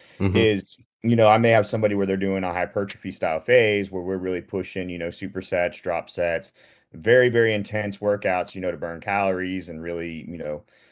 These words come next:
Speaker 2: keep muscle mass. But then there's a point where body's gonna start fighting you. You're gonna be, have more chance of injury. So I think it's very important to drop that training intensity down a little further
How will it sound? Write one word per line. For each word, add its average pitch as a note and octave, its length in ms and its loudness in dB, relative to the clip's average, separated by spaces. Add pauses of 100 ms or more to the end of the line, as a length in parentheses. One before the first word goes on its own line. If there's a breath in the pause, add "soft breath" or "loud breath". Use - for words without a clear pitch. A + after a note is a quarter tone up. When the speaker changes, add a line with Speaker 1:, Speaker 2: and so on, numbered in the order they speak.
(380 soft breath)
Speaker 2:
keep A#2+ 180 -8
muscle B2 280 2
mass. F2 260 -2
But G2 180 -8
then A#2 480 2 (760)
there's A#2+ 160 2
a G#2+ 60 -4
point C3 540 0
where G#2+ 520 2
body's A#2+ 440 -4
gonna A#2+ 160 -4
start G2 280 -4
fighting G#2+ 280 0
you. F2+ 260 -10 (120)
You're F#2+ 140 -8
gonna A2+ 180 -2
be, G#2+ 380 -6
have G2 320 -2
more G#2 200 -2
chance G2+ 300 -6
of E2+ 140 -14
injury. F2+ 580 -4 (340 soft breath)
So - 160 0
I A#2 120 6
think A#2+ 180 -4
it's G#2+ 100 -6
very A2 220 0
important G#2+ 480 -4
to G2 120 -10
drop F2+ 600 -4
that G2+ 260 2
training G2+ 320 -6
intensity F#2+ 460 -8
down E2 360 -6
a A2 60 -2
little B2 200 0
further C#3 640 0